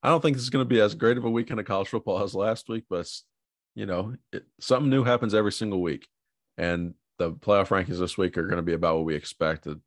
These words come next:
top four teams being the four undefeated teams. Curious to where Tennessee drops to, where Clemson drops to is gonna be a big storyline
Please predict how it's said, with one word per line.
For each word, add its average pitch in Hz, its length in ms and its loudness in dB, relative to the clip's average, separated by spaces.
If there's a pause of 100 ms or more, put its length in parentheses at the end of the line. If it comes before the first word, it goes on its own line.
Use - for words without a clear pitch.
(140)
top 82 180 0
four 85 220 -2
teams 85 300 -4
being 85 240 -2
the 78 80 -6
four 92 200 0
undefeated 104 400 2
teams. 98 380 -2 (520)
Curious 107 280 2
to 107 60 -2
where 98 140 4
Tennessee 95 480 -4
drops 90 420 -2
to, 90 300 0 (260)
where 98 140 4
Clemson 92 420 -4
drops 90 280 0
to 92 120 -4
is 85 120 -4
gonna 87 160 -4
be 82 140 0
a 82 40 -2
big 82 200 -4
storyline 82 640 -2